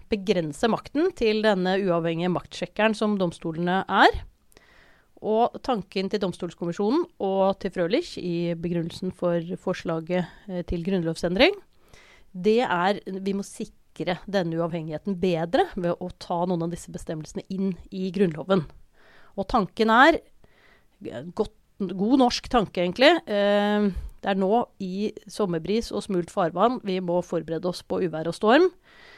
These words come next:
Det er nå vi må feste båten, lukke lemmene, ballonere taket, eller i nyere tid, demontere trampolinen, alt ettersom hva som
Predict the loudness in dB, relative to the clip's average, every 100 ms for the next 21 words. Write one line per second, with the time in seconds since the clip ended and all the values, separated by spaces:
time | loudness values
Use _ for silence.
0 | -20 -20 _ -4 4 4 6 4 4 2
1 | 2 2 2 4 0 2 2 4 4 4
2 | 4 4 6 4 4 2 2 -2 -2 6
3 | 6 6 0 -16 -20 -20 _ -20 _ -8
4 | -6 -6 -4 -2 -2 -2 2 2 0 0
5 | 0 2 -2 -2 -4 -2 -2 0 2 2
6 | 2 2 2 0 4 6 6 4 2 2
7 | 4 2 4 0